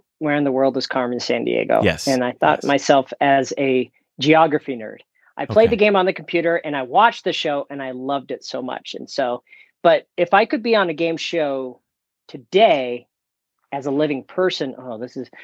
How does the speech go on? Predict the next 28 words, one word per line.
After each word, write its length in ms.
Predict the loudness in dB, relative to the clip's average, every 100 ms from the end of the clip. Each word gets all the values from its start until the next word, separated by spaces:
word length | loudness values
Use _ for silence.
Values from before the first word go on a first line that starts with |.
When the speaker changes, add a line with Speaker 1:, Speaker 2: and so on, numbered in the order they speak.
| -4
Speaker 1:
I 80 | 0
think 160 | 2 4
it 60 |
would 80 | 6
be 160 | 6 4
Beat 320 | 2 -2 -2
Shazam. 640 | -2 0 2 0 0 -8 -16 _
As 140 | -4 -2
a 60 |
D 220 | 0 0
J, 220 | 4 4 4
I 120 | 2
think 180 | -2 -6
it 40 |
would 60 | -2
be 120 | 0
a 40 |
lot 200 | 0 0
of 80 | -2
fun 220 | -6 -8 -8
to 80 |
be 100 | -8
on 140 | -10 -10
that 180 | -14 -14
show. 260 | -18 -18 -20 _ _
Speaker 2:
What 180 | 4 4
is 140 | 4
that? 320 | 2 2 0